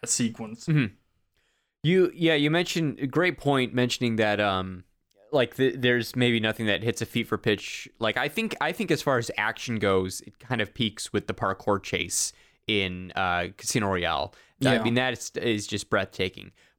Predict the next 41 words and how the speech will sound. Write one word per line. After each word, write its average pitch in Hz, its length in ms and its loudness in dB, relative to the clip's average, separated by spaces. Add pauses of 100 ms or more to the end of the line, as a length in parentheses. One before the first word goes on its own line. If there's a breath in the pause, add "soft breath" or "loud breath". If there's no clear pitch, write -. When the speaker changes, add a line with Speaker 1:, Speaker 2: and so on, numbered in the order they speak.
Speaker 2:
But 131 140 -2
the 127 100 0
stuff 180 340 2
that 156 140 4
we 143 120 6
get 135 200 4
here 123 360 2
is 127 260 0 (100)
also 135 380 2
really 113 300 4
very 95 240 2
good. 95 260 2
And 95 160 -6
like 107 220 0
you 113 60 -10
said, 104 200 2
it's 101 120 -4
just 110 200 -4
'cause 110 160 -8
it 110 80 0
remains 104 380 0
consistent. 101 680 -6 (320 soft breath)
I, 95 120 -2
like, 95 260 -2
I 104 80 -2
love 123 380 0
the 127 80 0
chase 120 400 0
of 107 100 0
Bond, 107 380 0
you 104 80 -4
know, 101 240 0 (140)
trying 110 200 -2
to 95 60 0
outmaneuver. 110 760 2 (220 soft breath)
He 131 140 2
doesn't, 131 280 2
he's, 127 200 -2
you 127 80 0
know, 107 200 0
he, 117 240 2